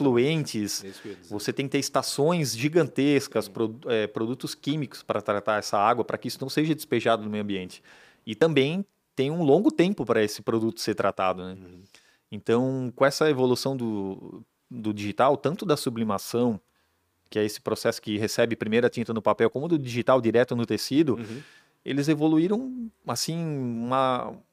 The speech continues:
Speaker 1: um lapso de temporal muito grande nesse
Speaker 2: Uhum.
Speaker 1: processo, né? E, e com certeza eles comprimiram aí, às vezes, um espaço de tempo de uma produção de dez, quinze dias,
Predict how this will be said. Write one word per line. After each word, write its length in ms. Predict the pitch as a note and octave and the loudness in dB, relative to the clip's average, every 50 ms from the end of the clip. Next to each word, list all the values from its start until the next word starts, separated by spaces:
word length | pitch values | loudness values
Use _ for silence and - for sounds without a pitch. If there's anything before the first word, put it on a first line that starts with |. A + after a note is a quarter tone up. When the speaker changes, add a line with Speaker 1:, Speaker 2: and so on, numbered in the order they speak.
| _ | _
Speaker 1:
um 120 | - C#3 B2+ | -6 0 2
lapso 340 | C3 C#3 F3 - - - E3+ | 4 4 4 2 0 -6 -4
de 80 | D3 | 0
temporal 420 | - D#3 D#3 D#3 D3+ C#3 C#3 E3 F#3+ | 2 2 4 6 6 8 8 6 4
muito 240 | D3+ D#3 F#3+ - C#4 | 2 -2 -2 -2 0
grande 300 | B3 E3 E3 C#3 A#2+ A2+ | 2 2 2 4 2 0
nesse 200 | A2+ A2 G#2+ G#2+ | 0 -2 -2 -2
Speaker 2:
Uhum. 60 | G#2+ | -2
Speaker 1:
processo, 440 | A2 G#2+ - - G#2 G2 F#2+ - G#2+ | -4 -2 0 0 0 0 0 -2 -4
né? 300 | G2+ G#2+ A#2+ B2+ A2+ G#2 | -2 -2 0 0 0 0
E, 360 | G2+ G2 F#2+ F#2+ G2 G2 - - - _ _ _ - - | -2 -2 -4 -6 -8 -10 -12 -16 -20 _ _ _ -14 -10
e 100 | A#2+ A2+ | -8 -6
com 160 | - - C#3 | -4 -2 0
certeza 360 | E3 - G3 F#3 - D#3 E3 F3 | 2 2 2 4 4 4 4 4
eles 160 | F3 D#3+ - | 2 2 0
comprimiram 600 | - E3+ F3 F3 E3 D#3+ D3 D3+ F3 F3+ F3 D#3+ | 0 0 4 4 4 4 4 4 4 6 6 6
aí, 220 | D#3 D#3+ E3+ F3 | 6 6 6 6
às 100 | D3+ C3+ | 6 6
vezes, 140 | D3+ D#3 D3+ | 6 4 2
um 60 | D#3 | 2
espaço 340 | D3 - - D#3 E3 - - | -2 0 0 0 0 0 -2
de 100 | D3 D3 | -2 0
tempo 180 | C3+ D3 D#3 - | 0 -2 -2 -2
de 60 | D3+ | -2
uma 140 | C#3+ C#3 C#3 | 0 0 2
produção 420 | - C#3+ C#3+ C#3 C3 - - D#3 | 4 2 2 2 0 -4 -4 -2
de 120 | D3+ B2+ A#2 | -2 0 2
dez, 260 | A#2+ B2 D3 E3 - | 4 4 4 4 2
quinze 320 | - - D#3+ G3 G#3 E3+ | 0 -2 -2 0 2 0
dias, 480 | C#3+ A#2+ A#2+ B2+ D#3 F#3 F3+ - - - | 0 0 0 2 6 6 6 6 4 -2